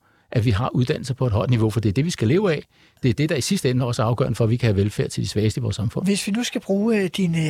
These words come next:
Speaker 2: regeringserfaring, øh, så at sige,
Speaker 1: Ja.
Speaker 2: man kan sige, at, øh, studenterorganisationer og lignende er jo vel nogle af dem, der er bedst til at mobilisere protester, øh, i
Speaker 1: Mhm.
Speaker 2: det her samfund om nogen. Øh, hvad vil være dit gæt, øh, Lars Barfod?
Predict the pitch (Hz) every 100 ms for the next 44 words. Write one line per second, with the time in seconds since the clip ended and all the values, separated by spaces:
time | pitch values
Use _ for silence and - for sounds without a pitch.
0 | 151 160 247 247 240 - 175 170 131 -
1 | 165 151 - 160 147 180 170 - 165 165
2 | 196 156 156 165 165 190 180 - 170 175
3 | - - - - - - - _ _ _
4 | _ - - 220 208 254 254 240 196 208
5 | - 208 220 190 175 190 220 233 175 165
6 | 165 165 185 190 190 214 202 196 202 -
7 | 240 214 185 170 170 165 - 165 165 160
8 | 170 - 185 - 214 208 - 226 185 185
9 | 180 156 85 85 87 92 196 175 160 165
10 | - 190 160 156 151 151 180 214 - -
11 | - - 165 160 156 151 160 165 _ _
12 | - 202 254 277 214 - 262 - 226 -
13 | 226 190 165 170 170 190 175 170 196